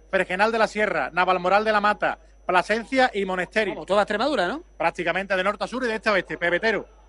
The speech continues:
Speaker 2: Ahí está el centro de formación líder para formar entrenadores. Pebetero abierto para inscripciones. Siete minutos, Francisco de la Era. Viene Linares.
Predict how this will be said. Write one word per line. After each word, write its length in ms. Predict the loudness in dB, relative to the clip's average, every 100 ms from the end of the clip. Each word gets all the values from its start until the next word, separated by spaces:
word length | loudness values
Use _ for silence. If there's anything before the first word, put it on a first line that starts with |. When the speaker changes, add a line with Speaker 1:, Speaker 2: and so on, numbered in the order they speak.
| -20 -20 _ -20 -20 -14
Speaker 2:
Ahí 200 | -8 -6
está 180 | 0 0
el 100 | 0
centro 220 | -2 -2
de 60 |
formación 420 | 0 -2 0 0 2
líder 320 | 4 4 4
para 200 | 2 2
formar 320 | 0 0 0
entrenadores. 540 | -2 -2 0 0 -2 -2
Pebetero 440 | -4 0 2 2
abierto 340 | 2 0 -2
para 120 | -4 -4
inscripciones. 520 | -6 -8 -4 -4 -4
Siete 280 | -4 -2 -2
minutos, 280 | -4 -4
Francisco 420 | -4 -4 -6 -2 0
de 80 |
la 80 | 2
Era. 160 | 4 4
Viene 240 | 2 -2
Linares. 580 | -2 -2 0 0 -2 -4